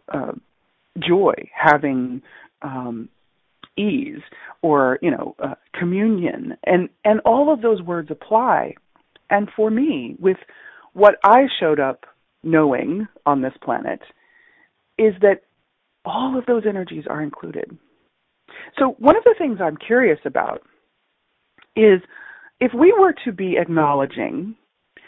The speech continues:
and offering our awareness and, and offering our acknowledgement to our bodies and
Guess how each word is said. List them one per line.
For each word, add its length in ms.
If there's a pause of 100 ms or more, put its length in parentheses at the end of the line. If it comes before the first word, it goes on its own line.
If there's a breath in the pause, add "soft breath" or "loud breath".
(200 loud breath)
and 220
offering 800 (340 loud breath)
our 640
awareness 600 (120)
and, 280 (280)
and 240
offering 440
our 180
acknowledgement 640 (220)
to 160
our 160
bodies 480 (440 loud breath)
and 200